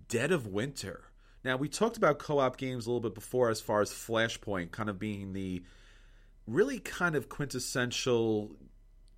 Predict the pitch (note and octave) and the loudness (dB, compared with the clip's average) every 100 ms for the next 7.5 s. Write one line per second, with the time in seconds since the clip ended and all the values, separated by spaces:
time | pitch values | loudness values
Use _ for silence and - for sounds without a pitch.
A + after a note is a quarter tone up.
0 | - - B2+ D3 C3 B2+ F2+ A2 A#2 C3+ | -14 -8 -6 -4 0 0 0 2 2 4
1 | F#3 F#3 G3+ G#3+ D3+ G#2 - - E3 E3 | 2 2 0 0 2 2 0 -4 -2 -2
2 | - C3+ A#2+ - - C3 B2+ D#3+ F3+ - | -2 0 -2 -2 -4 2 4 4 2 -2
3 | G3 G#3 F#3 - - - - - - - | -4 -4 -6 -12 -20 -20 -20 -20 -12 2
4 | F#3+ D#4 C#4+ B3+ F3+ E3+ D#3+ B2 G#2+ - | 4 6 2 4 4 4 0 -4 -10 -18
5 | - G3 B3 - D3+ - D#3 D#3 C#3+ - | -4 2 2 2 -4 -2 -2 -2 -4 0
6 | F#2 - F3+ F3+ F3 A3 G#3+ D#3 G#2+ G2 | 0 0 -2 0 0 0 2 2 4 2
7 | F#2 F#2 D#2 - - | 2 0 0 -4 -12